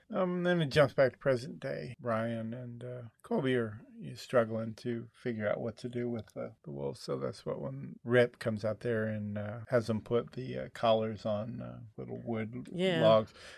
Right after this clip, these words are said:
Speaker 1: 'Cause I guess the idea is to just send them down the river, 'cause he
Speaker 2: We
Speaker 1: wanted
Speaker 2: said
Speaker 1: them
Speaker 2: we
Speaker 1: on
Speaker 2: have
Speaker 1: there
Speaker 2: to, have to
Speaker 1: loose
Speaker 2: go back,
Speaker 1: enough.
Speaker 2: we have to go back in the park, or take him back in the park, is what he said.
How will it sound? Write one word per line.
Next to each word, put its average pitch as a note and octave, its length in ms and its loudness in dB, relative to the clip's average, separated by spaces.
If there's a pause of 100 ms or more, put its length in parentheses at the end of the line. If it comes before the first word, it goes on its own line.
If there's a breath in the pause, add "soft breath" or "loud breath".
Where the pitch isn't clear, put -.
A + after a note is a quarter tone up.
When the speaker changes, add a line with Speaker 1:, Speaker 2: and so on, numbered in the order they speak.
(120)
Speaker 1:
'Cause D3 180 6
I D#3+ 100 10
guess F3+ 180 6
the F#3+ 140 10
idea C3 260 8
is A#2+ 180 2
to B2+ 120 2
just A2 240 -2
send C3 200 8
them B2 120 4
down A#2 240 6
the A2 100 2
river, A#2+ 320 4
'cause A#2+ 200 2
he D3+ 80 6
Speaker 2:
We A#3 80 12
Speaker 1:
wanted E3+ 140 12
Speaker 2:
said G#3+ 60 12
Speaker 1:
them A#3 60 8
Speaker 2:
we - 80 12
Speaker 1:
on B3 80 12
Speaker 2:
have G#3+ 80 12
Speaker 1:
there G3+ 140 6
Speaker 2:
to, G#3 100 12
have G3 160 12
to B2+ 40 -2
Speaker 1:
loose - 80 -6
Speaker 2:
go F#3+ 120 10
back, F3+ 220 8
Speaker 1:
enough. - 120 0
Speaker 2:
we F3+ 100 10
have F3+ 140 6
to - 80 -16
go F3 100 8
back E3 220 6
in C#3+ 100 4
the G2 80 -2
park, F3 520 10
or C#3 60 2
take D#3+ 260 -2
him D3 80 -2
back C#3+ 240 0
in C3+ 80 -8
the B2 80 -14
park, - 380 4
is - 180 -14
what - 100 -8
he - 80 -10
said. E3 520 0